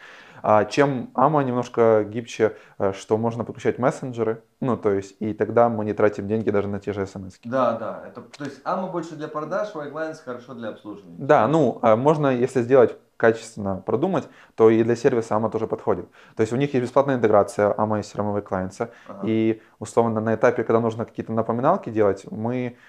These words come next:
Speaker 1: ну, стандартные, это в iClient по S M S-кам. А если нужно в соцсети отправлять мессенджеры, то это в ама C R M делается.
Speaker 2: Мгм, мгм.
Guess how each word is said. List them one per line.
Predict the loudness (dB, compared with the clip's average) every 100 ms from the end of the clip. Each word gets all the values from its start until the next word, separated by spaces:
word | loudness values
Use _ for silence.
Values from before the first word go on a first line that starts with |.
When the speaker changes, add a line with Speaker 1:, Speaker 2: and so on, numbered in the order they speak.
| _ -10
Speaker 1:
ну, | -4 -2 -4 -10 _
стандартные, | -6 2 4 4 0 -2
это | -2 -2
в | 2 4
iClient | 4 4 2 0 0 2 2
по | 4 4
S | 4
M | 0 0
S-кам. | -2 -10 -12 -12 -20 0
А | 2
если | 2 0
нужно | -2 -4
в | -6
соцсети | -8 -6 -2 0 -2
отправлять | -2 0 2 2 0 -2
мессенджеры, | -2 -2 -8 -8 -8
то | -6 -6
это | -6 -6
в | -6
ама | -8
C | -12 -12
R |
M | -12
делается. | -10 -8 -8 -10
Speaker 2:
Мгм, |
мгм. | -14 -20